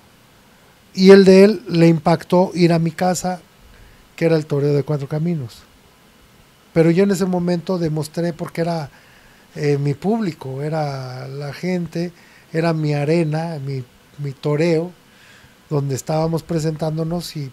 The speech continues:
pues, dimos lo mejor, que gracias a Dios les ganamos. Eh, después te puedo decir de Chris Benoit. A Chris Benoit yo lo conocí en Japón. Eh, de hecho, cuando yo me fui,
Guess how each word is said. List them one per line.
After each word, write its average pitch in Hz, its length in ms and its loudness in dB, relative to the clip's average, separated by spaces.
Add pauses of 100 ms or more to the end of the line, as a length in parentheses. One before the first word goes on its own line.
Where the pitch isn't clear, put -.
(100)
pues, 139 360 -10 (720)
dimos 190 280 2
lo 196 100 0
mejor, 175 440 -2 (180)
que 143 120 -6
gracias 165 340 0
a 156 80 0
Dios 151 200 0
les 151 160 -2
ganamos. 147 540 -8 (920)
Eh, 151 300 2
después 208 760 2 (300)
te 156 100 -6
puedo 175 240 0
decir 170 420 -2
de 147 140 -4
Chris 156 440 -6
Benoit. 156 400 -6 (1120)
A 165 100 -4
Chris 240 260 -2
Benoit 220 340 2
yo 220 80 2
lo 214 120 0
conocí 175 420 -4
en 180 60 -2
Japón. 175 500 -4 (920)
Eh, 147 800 4
de 165 140 4
hecho, 202 240 -2
cuando 156 280 0
yo 156 180 0
me 185 160 0
fui, 180 440 0